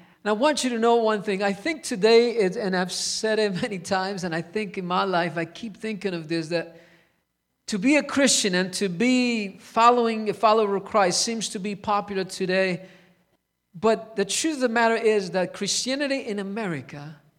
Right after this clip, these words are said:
somehow, if you really, if we really dissect it, and if you and I begin to think about our Christian practices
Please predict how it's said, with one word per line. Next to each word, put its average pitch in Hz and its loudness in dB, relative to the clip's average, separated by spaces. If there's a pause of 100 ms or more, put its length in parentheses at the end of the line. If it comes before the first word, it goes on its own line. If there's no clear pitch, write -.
(1160)
somehow, 240 4
if 175 2
you 190 -2
really, 247 0
if 185 2
we 208 -2
really 240 -2 (240)
dissect 262 2
it, 254 6
and 202 0
if 180 -4
you 277 4
and 247 4
I 233 4
begin 208 -2
to 208 -6
think 226 -4
about 185 2
our 180 2
Christian 233 -8
practices 185 -6